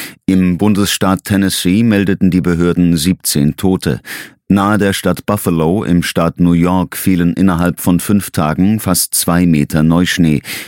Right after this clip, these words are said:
Der nationale Wetterdienst warnt vor der Gefahr umstürzender Bäume und Stromleitungen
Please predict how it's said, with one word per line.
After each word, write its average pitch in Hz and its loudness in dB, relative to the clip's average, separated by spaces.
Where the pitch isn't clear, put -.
Der 95 2
nationale 95 0
Wetterdienst 101 -2
warnt 90 0
vor 92 0
der 87 0
Gefahr 85 -2
umstürzender 90 0
Bäume 80 0
und 87 -2
Stromleitungen 87 0